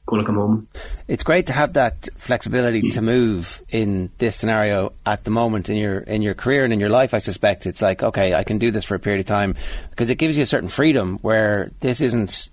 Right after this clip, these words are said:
Speaker 2: the single thing that you've ever dreamed of doing. Now you've got kind of ticked off a lot of boxes. How, what, what sense of freedom does that give you about what's coming next?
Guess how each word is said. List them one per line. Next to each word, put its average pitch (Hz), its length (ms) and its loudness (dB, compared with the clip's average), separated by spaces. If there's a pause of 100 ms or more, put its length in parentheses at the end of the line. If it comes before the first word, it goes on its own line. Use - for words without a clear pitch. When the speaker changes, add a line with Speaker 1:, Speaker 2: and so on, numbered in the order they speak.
(140)
Speaker 2:
the - 120 -2
single 113 380 0
thing 107 220 0
that 104 100 -2
you've 101 140 -2
ever 107 180 0
dreamed 101 320 -2
of 90 80 -4
doing. 107 360 0 (360)
Now 139 260 2
you've 139 400 0
got - 220 2
kind 113 160 -2
of 98 80 -4
ticked 113 180 -2
off 117 200 2
a - 20 2
lot 113 140 4
of 98 80 -4
boxes. 113 480 0 (280)
How, 147 520 2 (800)
what, 160 240 2
what 151 180 0
sense 147 200 2
of 113 60 -6
freedom 139 300 2
does 113 100 -2
that 135 180 2
give 131 140 2
you 117 80 2
about 113 180 2
what's 113 160 2
coming 117 240 2
next? - 420 -2